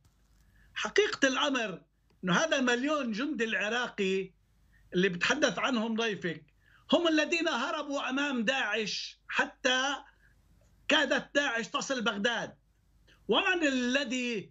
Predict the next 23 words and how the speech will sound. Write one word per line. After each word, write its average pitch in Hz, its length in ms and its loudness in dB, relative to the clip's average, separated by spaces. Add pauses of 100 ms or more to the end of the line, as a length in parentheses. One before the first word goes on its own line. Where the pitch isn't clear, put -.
وقف 269 420 -2
أمام 214 460 0
الدواعش؟ 196 920 -2 (180)
ومن 262 360 0
الذي 262 600 0 (300)
حارب 294 560 -2
داعش؟ 226 580 -2
ومن 247 280 0
الذي 262 240 0
انتصر 277 540 0
على 226 300 -4
داعش؟ 202 560 -4 (380)
هم 285 120 6
الحشد 220 400 0
الشعبي. 202 540 -2 (500)
هي 240 160 6
هذه 247 400 0
القوات 226 640 -4
التي 233 320 -2
تقولون 262 680 0
عنها 233 500 -2
أنها 226 300 -2
ميليشيات، 226 680 -2